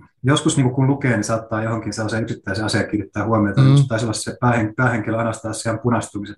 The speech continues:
Speaker 1: oli mulla sellainen, mikä turn off, että olisiko sellaisia sivulla sata, kun se punastui monennen kymmenennen kerran, niin mulla,
Speaker 2: Joo.
Speaker 1: mulla oli vaan se, että mun on tosi vaikea jatkaa tästä. Ja sitten kun
Speaker 2: <laughs> Joo.
Speaker 1: kattelin sitä merenrantaa siinä, niin mä heitin kirjan vaan sivuun ja ajattelin, että nyt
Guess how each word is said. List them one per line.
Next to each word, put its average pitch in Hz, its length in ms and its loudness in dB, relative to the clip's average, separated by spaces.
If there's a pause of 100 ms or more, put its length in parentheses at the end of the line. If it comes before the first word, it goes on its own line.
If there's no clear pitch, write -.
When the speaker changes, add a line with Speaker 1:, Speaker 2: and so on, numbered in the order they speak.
Speaker 1:
oli 98 120 -8
mulla 104 160 -6
sellainen, 101 340 0
mikä - 280 -2 (580)
turn 123 200 6
off, - 160 0
että 110 160 2
olisiko 107 160 0
sellaisia 113 320 2
sivulla 120 220 4
sata, 131 300 2
kun 110 120 -2
se 110 80 0
punastui 110 560 -4
monennen 113 320 4
kymmenennen 110 420 2
kerran, 110 260 0
niin 110 120 2
mulla, 123 100 6
Speaker 2:
Joo. 117 100 6
Speaker 1:
mulla 120 100 2
oli 120 60 2
vaan 120 100 0
se, 117 60 -2
että 123 120 -2
mun 123 100 4
on 123 120 2
tosi 123 280 0
vaikea 80 280 0
jatkaa 113 320 -4
tästä. 139 300 4
Ja - 60 4
sitten - 220 -6
kun - 120 -2 (100)
Speaker 2:
<laughs> 165 160 4
Joo. 113 160 4 (680)
Speaker 1:
kattelin 127 340 2
sitä 131 120 2
merenrantaa 120 520 4
siinä, 110 200 0
niin 113 140 0
mä 120 320 -2
heitin 117 240 0
kirjan 117 280 0
vaan 107 140 -4
sivuun 107 280 -4
ja 98 60 -4
ajattelin, - 280 -8
että - 140 -6
nyt - 180 -8